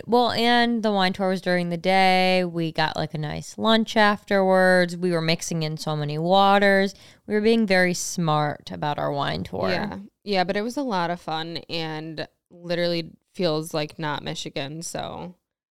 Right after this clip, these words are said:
Speaker 1: I know. It also
Speaker 2: I
Speaker 1: felt like we were, like, there forever and we were only realistically there for a day and a half.
Speaker 2: Yeah, well, because it was so last minute, we literally
Speaker 1: It's
Speaker 2: had
Speaker 1: true.
Speaker 2: twenty-four hours
Speaker 1: Yeah.
Speaker 2: pretty much
Speaker 1: <laughs>
Speaker 2: to be there. Um,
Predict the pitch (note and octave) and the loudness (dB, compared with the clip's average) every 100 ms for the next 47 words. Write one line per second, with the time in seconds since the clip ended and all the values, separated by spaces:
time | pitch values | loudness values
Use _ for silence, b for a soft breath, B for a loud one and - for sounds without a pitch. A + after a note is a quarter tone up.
0 | _ F#3+ F3+ F#3 F#3+ E3+ E3+ G3 _ F#3 | _ -12 -10 -10 -10 -10 -12 -16 _ 0
1 | G#3+ F#3+ G3+ D#4 - G3+ G3+ G#3 G3+ F#3 | 2 4 2 0 2 0 0 0 0 0
2 | E3+ _ _ _ _ D3+ D3+ D3+ D#3 - | 0 _ _ _ _ _ -8 -6 -8 -8
3 | D#3+ D#3+ D3+ E3+ F3 E3 D#3 D#3 D3+ D#3+ | -6 -4 -2 0 0 -2 -2 -2 -2 -4
4 | D#3+ - _ D#3+ E3+ E3 D#3+ - D#3+ F3 | -6 -10 _ -6 -2 0 -2 -6 -8 -4
5 | F3 E3 D#3 - D#3+ D3+ D3+ - C#3+ E2+ | -4 -2 -4 -4 -6 -6 -8 -8 -8 -8
6 | E2+ G3 _ _ _ _ - G#3 B3 D4+ | -8 -10 _ _ _ _ -8 0 2 2
7 | G#3 F#3 G#3+ G#3+ G#3 G3 - G#3 G3+ F#3+ | 0 -2 -4 -2 -2 -4 0 2 4 2
8 | G3+ G3+ G3+ E3 F3+ F#3 F#3+ F#3 G3 F#3 | 0 0 0 0 -2 0 0 0 2 2
9 | F3+ E3+ - - D4 F#4 _ _ _ B3 | 2 2 -2 -6 -10 -16 _ _ _ 2
10 | A3+ B3+ G#3 F#3+ F#3+ F#3+ G#3 G4 D#4 D#4 | 4 4 0 2 4 4 4 4 6 6
11 | G4 F#4+ E4+ C#4 A3 D4+ - G#3+ F3+ G3+ | 8 8 6 6 2 -4 0 0 0 -6
12 | E3+ B2 D#3 G3 b b b - F#3+ D#3+ | -6 -6 -8 -10 b b b -4 -2 -2
13 | C3+ | -6